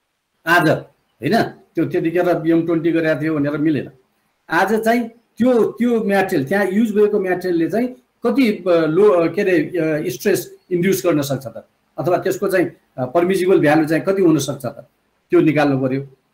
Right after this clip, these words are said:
होइन? अब त्यसपछि अर्थक्वेक लोड दिएर structural एनास-, analysis program हुनु पर्यो हामीसँग। That is known as the, uh, SAP or इट्याप or, होइन, अ, there are so many,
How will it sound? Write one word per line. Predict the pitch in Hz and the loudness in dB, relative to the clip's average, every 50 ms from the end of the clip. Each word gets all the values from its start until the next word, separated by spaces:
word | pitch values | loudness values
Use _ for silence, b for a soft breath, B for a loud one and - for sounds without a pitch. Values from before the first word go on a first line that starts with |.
| _ _ _ _ - | _ _ _ _ -6
होइन? | 131 165 190 - - b b b b b - | -4 -4 -4 -4 -6 b b b b b -6
अब | 143 139 143 139 | -4 -4 -2 0
त्यसपछि | - 214 - - - 233 202 185 | 0 0 0 0 -2 -2 -2 -2
अर्थक्वेक | - - 147 143 139 - 208 190 165 | -2 -2 -2 -2 -2 0 0 0 2
लोड | 160 156 165 175 170 - 123 | 2 2 4 4 4 2 2
दिएर | 131 143 151 160 196 226 220 220 - - _ - 165 | 2 2 2 2 2 2 0 0 -4 -14 _ -12 -10
structural | - - - - 196 196 196 - 208 208 214 208 - - - 156 | -10 -8 -4 -2 -2 -2 -2 -2 0 0 0 0 -2 -4 -4 -2
एनास-, | 160 165 180 175 - - - - 175 | 0 2 2 0 -2 -4 -6 -6 -4
analysis | 175 175 180 170 170 170 165 - 185 180 - | -2 0 2 2 2 2 0 -2 -6 -8 -8
program | - - 208 226 220 226 214 185 147 | -4 -2 0 2 2 2 2 2 2
हुनु | 127 120 | 2 0
पर्यो | - - - - - 110 107 | -2 -6 -12 -14 -12 -10 -10
हामीसँग। | 98 98 98 - - _ _ _ _ _ _ _ _ _ _ _ _ - | -10 -12 -14 -18 -20 _ _ _ _ _ _ _ _ _ _ _ _ -4
That | 131 131 151 147 | -4 -2 -2 -4
is | 135 139 _ _ _ _ _ 123 135 | -6 -10 _ _ _ _ _ 0 2
known | 156 156 147 143 139 139 | 4 4 4 4 4 2
as | 135 123 | 2 2
the, | 139 135 135 - - _ _ _ _ - | 0 0 0 -2 -8 _ _ _ _ -16
uh, | 107 107 110 107 | -14 -14 -12 -12
SAP | - - - 160 165 156 156 156 151 139 135 120 | -10 -4 0 2 4 4 4 4 2 0 -2 -4
or | 117 110 - - | -6 -6 -6 -6
इट्याप | 156 147 135 160 160 156 156 156 151 151 | -6 -6 -2 0 0 2 2 2 0 -2
or, | - 135 127 120 120 120 - _ _ _ _ _ _ _ _ _ _ _ 120 | -2 -4 -4 -4 -4 -6 -10 _ _ _ _ _ _ _ _ _ _ _ -4
होइन, | 135 170 | -2 0
अ, | 160 131 - 139 - 165 139 127 120 123 120 120 117 120 120 120 120 - _ _ - 151 139 139 - - - 151 | 0 -2 -2 -6 -10 -8 -8 -6 -6 -6 -6 -8 -8 -8 -8 -10 -12 -16 _ _ -16 -16 -16 -16 -18 -16 -6 0
there | 170 175 170 | 2 4 4
are | 165 160 160 160 - - - - - | 4 2 2 -2 -10 -14 -8 -2 0
so | 196 190 180 | 2 4 4
many, | 180 180 165 | 4 4 2